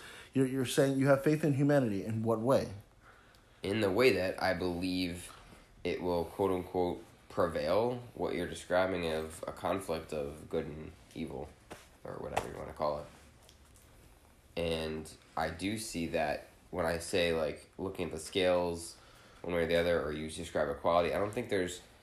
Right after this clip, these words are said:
Speaker 2: I think equality is, is creating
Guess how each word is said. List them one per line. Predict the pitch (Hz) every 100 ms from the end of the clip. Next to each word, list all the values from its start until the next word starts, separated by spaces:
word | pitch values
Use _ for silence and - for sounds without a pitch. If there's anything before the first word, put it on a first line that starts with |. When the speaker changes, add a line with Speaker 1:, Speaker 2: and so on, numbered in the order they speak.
| - - - - - - - - - - - - -
Speaker 2:
I | -
think | 107 98
equality | - - 104 107 87 85
is, | 82 82
is | - 80 - - - - - -
creating | - - 95 92 87 85 82 80